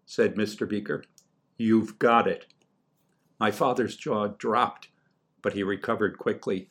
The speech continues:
"Sure," he said. "This Eliza may be some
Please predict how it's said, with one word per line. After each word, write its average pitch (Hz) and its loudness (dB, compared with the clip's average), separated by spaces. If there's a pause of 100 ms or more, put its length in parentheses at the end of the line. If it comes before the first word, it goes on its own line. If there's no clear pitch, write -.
"Sure," 180 6 (100)
he 113 -2
said. 101 -4 (640)
"This 139 4
Eliza 135 2
may 123 0
be 120 -2
some 120 -2